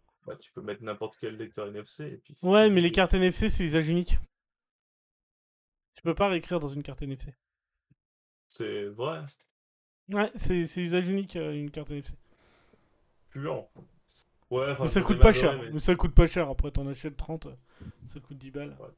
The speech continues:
Speaker 1: tu en auras, j'allais dire, trente pour cinq euros, et puis après, tu fais les amiibo que tu veux dedans, quoi. Bref, en tout cas, euh...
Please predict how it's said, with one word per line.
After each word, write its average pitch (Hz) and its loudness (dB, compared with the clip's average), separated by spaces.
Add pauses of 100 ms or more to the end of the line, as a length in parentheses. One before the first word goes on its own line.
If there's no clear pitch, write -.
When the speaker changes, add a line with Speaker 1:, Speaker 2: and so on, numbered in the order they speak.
(260)
Speaker 1:
tu 113 -20
en 113 -14
auras, 117 -12
j'allais 113 -14
dire, 107 -12
trente 113 -18
pour 107 -20
cinq 117 -18
euros, 120 -10
et 110 -16
puis - -20
après, 113 -16
tu - -20
fais 113 -16
les 113 -14
amiibo 107 -14
que - -20
tu - -20
veux 110 -12
dedans, 113 -16
quoi. 113 -20 (540)
Bref, 135 -8
en 123 -8
tout 127 -14
cas, 151 -6
euh... 117 -8